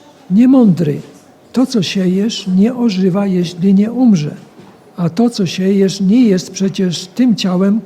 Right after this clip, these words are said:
które ma powstać, lecz gołym ziarnem, może być pszenicznym, może jakimś innym. Ale Bóg daje mu ciało, jakie chce, a każdemu z nasion właściwe jemu ciało.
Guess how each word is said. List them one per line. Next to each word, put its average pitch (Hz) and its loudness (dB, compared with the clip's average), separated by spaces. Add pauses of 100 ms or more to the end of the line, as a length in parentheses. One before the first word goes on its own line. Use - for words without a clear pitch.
(160)
które 196 0
ma 185 0
powstać, - -6 (540)
lecz 185 -2
gołym 214 2
ziarnem, 175 -2 (720)
może 196 2
być 165 -4
pszenicznym, 196 0
może 175 0
jakimś 196 -2
innym. 190 2 (580)
Ale 202 0
Bóg 226 -2
daje 196 0
mu 220 2
ciało, 185 -4
jakie 190 -4
chce, - -4 (1040)
a 214 -2
każdemu 226 0
z 190 0
nasion 208 2
właściwe 220 -2
jemu 185 2
ciało. 196 -2